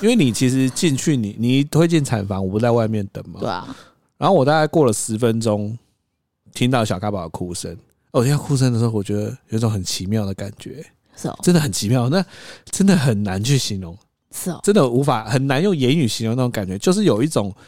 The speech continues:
Speaker 1: 你听到他的声音，你就听到说：“哇靠，我，我小孩的声音呢？”而且他的哭声又不是很，他的哭声一直都不是很洪亮的那种，
Speaker 2: 对。
Speaker 1: 就是“诶，诶，诶，诶”那种声音。
Speaker 2: 对。对。
Speaker 1: 那我听到之后，我就想说：“哇，那我，我应该准备进去了。”然后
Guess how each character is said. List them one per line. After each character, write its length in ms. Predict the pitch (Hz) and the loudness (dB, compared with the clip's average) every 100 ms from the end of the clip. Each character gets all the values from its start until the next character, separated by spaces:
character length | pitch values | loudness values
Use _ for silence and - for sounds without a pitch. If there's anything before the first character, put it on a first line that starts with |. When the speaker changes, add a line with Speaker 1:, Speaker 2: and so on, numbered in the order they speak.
| _ _ _ | _ _ _
Speaker 1:
你 80 | 113 | -8
听 220 | - 151 | -2 0
到 140 | 170 156 | 2 2
他 100 | 160 | 2
的 80 | |
声 420 | 143 - - - 147 | 0 -4 -10 -2 0
音， 100 | 143 | 2
你 40 | |
就 100 | 131 | 0
听 120 | 131 | 0
到 40 | 123 | 0
说 140 | 139 | 0
：“哇 100 | 113 | -2
靠， 360 | - 120 95 - - - _ _ - | -2 -4 -6 -8 -20 -20 _ _ -4
我， 160 | 123 - | -4 2
我 140 | 123 | 2
小 200 | 123 107 | 2 0
孩 160 | 98 98 | -2 -2
的 100 | 104 | -4
声 240 | 104 113 | 0 0
音 220 | 113 113 | 2 2
呢？” 200 | 110 95 98 _ _ _ _ _ | 0 -4 -8 _ _ _ _ _
而 100 | 180 | 0
且 100 | 190 | 2
他 120 | 185 | 2
的 100 | 185 | 2
哭 200 | - 175 | 2 2
声 120 | 165 | 4
又 100 | 156 | 4
不 80 | 139 | 4
是 80 | 139 | 2
很， 320 | 139 101 98 - - - - | 0 -2 -8 -14 -20 -20 -20
他 160 | - 220 | -2 0
的 60 | |
哭 100 | - | 4
声 100 | 190 | 4
一 60 | 196 | 6
直 60 | 156 | 4
都 100 | 131 | 4
不 80 | |
是 60 | 127 | 2
很 120 | 135 | -2
洪 280 | 98 95 92 | -4 -8 -4
亮 200 | 117 107 | -4 -4
的 160 | 92 101 | -8 -6
那 60 | |
种， 80 | 214 | -2
Speaker 2:
对。 120 | 196 | -2
Speaker 1:
就 60 | 143 | -2
是 60 | 240 | -4
“诶， 140 | 214 - | -6 -6
诶， 380 | 220 _ 190 - | -10 _ -12 -8
诶， 720 | 214 240 247 233 220 190 156 | -6 -4 -4 -2 -2 0 2
诶” 40 | |
那 140 | 233 214 | 4 2
种 100 | 104 | 0
声 160 | 110 | -4
音。 140 | 104 101 | -8 -8
Speaker 2:
对。 220 | - 151 | -8 -8
对。 60 | 220 _ _ | -10 _ _
Speaker 1:
那 80 | 160 | 0
我 60 | |
听 120 | 135 170 | 2 2
到 100 | 170 | 2
之 80 | 165 | 2
后， 60 | |
我 40 | 120 | 0
就 60 | |
想 80 | 113 | 0
说 80 | 107 | -2
：“哇， 140 | 110 104 | -2 -2
那 160 | 131 | -4
我， 100 | 101 - _ | -6 -12 _
我 260 | 110 107 - 170 | -6 -6 -8 -12
应 100 | 120 | -6
该 220 | 127 117 117 | -4 -4 -4
准 160 | - 104 | -10 -6
备 100 | 113 | -6
进 220 | 110 113 | -6 -6
去 180 | 101 113 | -6 -6
了。” 40 | 104 | -2
然 80 | 127 | -2
后 100 | 170 | -2